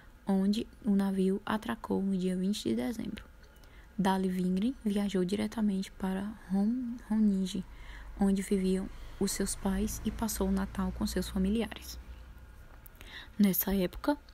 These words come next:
mulheres crentes batistas que desejassem atuar na obra de Deus podiam ser consagradas evangelistas ao frequentar a escola bíblica em Örebro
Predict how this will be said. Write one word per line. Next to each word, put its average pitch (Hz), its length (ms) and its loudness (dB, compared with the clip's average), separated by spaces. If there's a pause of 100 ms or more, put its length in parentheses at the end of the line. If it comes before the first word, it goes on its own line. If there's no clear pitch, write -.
(100)
mulheres 190 460 2
crentes 190 320 0
batistas 208 640 -2
que - 120 -2
desejassem 185 640 0
atuar 220 400 0
na 190 220 0
obra 196 160 -2
de 214 100 -2
Deus 190 280 2
podiam 185 360 0
ser - 260 -4
consagradas 214 720 0
evangelistas 208 840 0 (580)
ao 202 160 6
frequentar 233 600 -2
a 214 40 2
escola 214 360 -2
bíblica 233 560 0 (100)
em 220 160 4
Örebro 196 460 0